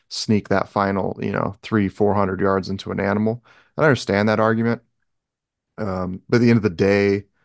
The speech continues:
that's just, you know, for me to take a lid and convert it into something that's like a fanny pack, um, for it to be functional, you'd have to change the design of the lid quite a bit, and then add, you know, you, you've got,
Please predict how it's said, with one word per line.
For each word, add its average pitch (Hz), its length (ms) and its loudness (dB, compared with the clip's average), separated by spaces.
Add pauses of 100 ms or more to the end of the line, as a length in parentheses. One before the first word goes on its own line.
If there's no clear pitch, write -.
(380)
that's 107 280 -4
just, - 800 -2
you 101 140 -4
know, 95 140 -4
for - 180 -6
me 104 180 4
to 98 100 2
take 101 260 -2
a 98 60 0
lid 101 480 2
and 92 260 -6
convert 98 420 0
it 95 120 0
into 98 380 -2
something 98 360 -6
that's 92 180 -6
like - 160 -8
a - 40 -8
fanny 101 300 2
pack, 95 520 -2 (800)
um, 87 460 -4
for - 160 0
it - 60 -2
to 95 60 -8
be 92 80 -2
functional, 104 600 0
you'd 98 100 0
have 104 100 -2
to 85 80 -8
change 101 360 -2
the 92 120 -6
design 98 400 -2
of 92 60 -4
the 90 60 -4
lid 101 340 0
quite 95 220 0
a 95 40 -2
bit, 98 320 0
and 98 100 -6
then 92 220 -8 (640)
add, 95 520 0 (280)
you 117 160 -2
know, 90 120 -4
you, 104 260 0
you've 104 300 0
got, 107 300 0